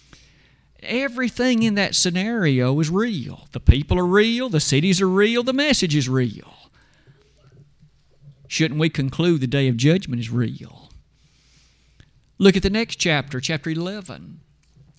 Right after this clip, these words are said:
On this occasion, a very similar sounding scenario. Could I draw to your attention several definitive matters are stated? Let me paraphrase some of them.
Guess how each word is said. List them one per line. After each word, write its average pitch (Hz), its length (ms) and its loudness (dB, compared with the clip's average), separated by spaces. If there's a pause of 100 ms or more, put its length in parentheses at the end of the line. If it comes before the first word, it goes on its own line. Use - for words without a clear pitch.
(320)
On 185 140 -2
this 240 220 2
occasion, 156 580 -2
a 139 80 4
very 170 240 2
similar 226 600 0
sounding 226 580 -2
scenario. 170 960 -2 (400)
Could 151 140 -2
I 165 120 0
draw 185 360 0
to 202 60 -4
your 220 160 -4
attention 196 600 -6
several 220 840 -2
definitive 226 880 0
matters 180 500 -2
are 143 60 -2
stated? 117 720 -8 (1120)
Let 180 260 -4
me 185 120 -2
paraphrase 151 680 0
some 143 280 -4
of 117 300 -10
them. 85 280 -20